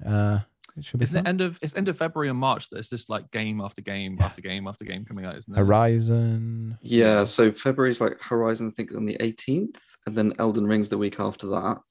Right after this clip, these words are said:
Speaker 3: Um, there's a couple of other games around then, and then March again is absolutely jam-packed with releases.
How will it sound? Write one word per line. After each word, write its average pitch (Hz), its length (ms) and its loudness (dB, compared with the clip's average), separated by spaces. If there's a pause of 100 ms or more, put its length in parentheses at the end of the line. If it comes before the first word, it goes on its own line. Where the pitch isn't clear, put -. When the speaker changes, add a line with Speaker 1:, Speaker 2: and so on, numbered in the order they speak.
(460)
Speaker 3:
Um, 104 360 4
there's 104 180 0
a 107 40 -4
couple 120 200 -4
of 113 100 2
other 107 120 2
games 101 320 0
around 101 240 0
then, 101 300 0
and 107 100 -2
then 107 160 4
March 107 460 2
again 110 280 -2
is - 200 -4
absolutely - 560 -6
jam-packed - 580 -4
with - 80 -8
releases. - 460 -10